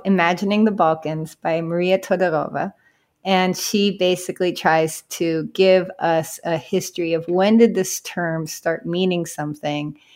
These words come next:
and how that, the meaning of that term kept on changing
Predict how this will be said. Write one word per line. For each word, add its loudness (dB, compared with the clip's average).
and -2
how 4
that, 2
the -2
meaning 2
of 0
that 0
term -6
kept -4
on -4
changing -6